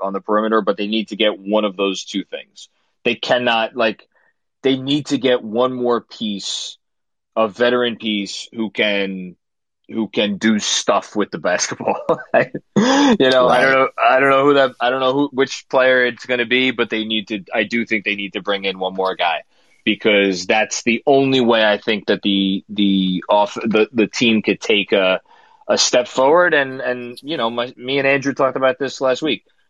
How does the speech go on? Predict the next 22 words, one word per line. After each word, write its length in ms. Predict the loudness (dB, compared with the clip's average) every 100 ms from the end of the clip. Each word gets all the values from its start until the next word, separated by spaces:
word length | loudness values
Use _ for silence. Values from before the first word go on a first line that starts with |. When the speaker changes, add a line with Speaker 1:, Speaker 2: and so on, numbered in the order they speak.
| _ -2
Speaker 1:
um, 420 | 0 0 -2 -6
on 140 | -4
the 80 | -2
podcast. 460 | 0 0 0 -4 -4
I 80 | -10
think 240 | -8 -6
they 100 | -4
need 200 | -4 -6
to 80 | -6
take 160 | -6 -4
a 60 |
step 220 | -2 -2
forward. 300 | 2 2 2
I 60 | -2
think 180 | -4 -4
it's 140 | -6
important 400 | -6 -4 -4 _ -12
for 100 | -10
this 180 | -6 -4
year. 180 | -6 -8 _ _ -6 0
Speaker 2:
Right, 260 | 2 0 -4 -16 -14
right. 260 | -8 -6